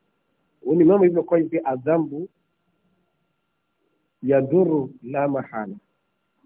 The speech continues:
Adhambu yadurru la mahala. Tó o bá fi lè ṣẹ lọ́hùn,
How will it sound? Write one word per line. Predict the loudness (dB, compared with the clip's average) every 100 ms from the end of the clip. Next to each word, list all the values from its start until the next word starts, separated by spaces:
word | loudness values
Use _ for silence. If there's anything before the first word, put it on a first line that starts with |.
| _ _ _ _ _ _ _
Adhambu | -12 -4 0 0 0 -6 -12 _ _ _ _ _ _ _ -14
yadurru | -8 -4 -2 -4 -8 -16
la | -12 -10
mahala. | -12 -12 -14 -14 -20 _ _ _ _ _ _ _ _ _ _ 2
Tó |
o | 4
bá | 4 0
fi | 0
lè | 0
ṣẹ | 0 2 2
lọ́hùn, | 4 2